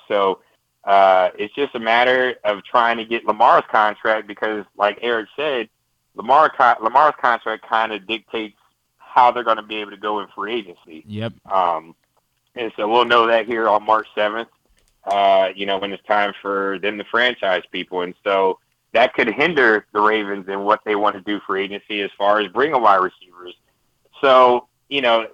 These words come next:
Speaker 1: the fact that, you know, Bateman took it, you know, way out to left field when, when in my opinion, I saw Eric saying that, that in the twenty-seven, twenty-eight years as a franchise, we have done bad. I mean, that has probably been the Achilles heel for all the great players that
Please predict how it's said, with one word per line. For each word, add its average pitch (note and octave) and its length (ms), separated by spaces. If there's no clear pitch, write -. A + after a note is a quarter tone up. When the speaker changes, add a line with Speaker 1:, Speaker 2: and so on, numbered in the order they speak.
Speaker 1:
the A2 180
fact D3 300
that, C3+ 280
you B2 120
know, A2 420
Bateman A#2+ 500
took A#2+ 180
it, A2+ 160
you A2 140
know, G2+ 140
way A2 200
out A2 220
to G#2+ 60
left G#2+ 320
field G#2+ 280
when, G2 260
when G#2+ 200
in G#2 80
my A2+ 220
opinion, A2 400
I G2+ 200
saw A2 240
Eric G#2+ 320
saying G#2+ 200
that, G#2 120
that G2+ 220
in A2 100
the G#2 80
twenty-seven, B2 720
twenty-eight A#2 480
years A#2 340
as G#2 160
a G2 80
franchise, G2+ 840
we C3 260
have A2+ 220
done G#2+ 240
bad. F#2 320
I G2 40
mean, G2+ 240
that A2+ 200
has A2+ 200
probably A#2 360
been A2 220
the G#2 100
Achilles G#2+ 460
heel A#2 280
for G2+ 100
all G#2+ 160
the G2+ 80
great G#2 260
players G#2+ 380
that G2 200